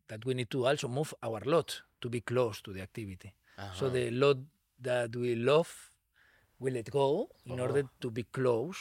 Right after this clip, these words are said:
Speaker 2: Oh, boy.
Speaker 1: Yes, because it's not about our personal interests. And if we keep this view,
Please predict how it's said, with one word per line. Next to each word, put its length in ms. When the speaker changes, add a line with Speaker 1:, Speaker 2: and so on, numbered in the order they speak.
Speaker 2:
Oh, 140
boy. 440
Speaker 1:
Yes, 500
because 280
it's 140
not 320
about 280
our 200
personal 420
interests. 560
And 120
if 140
we 100
keep 320
this 260
view, 480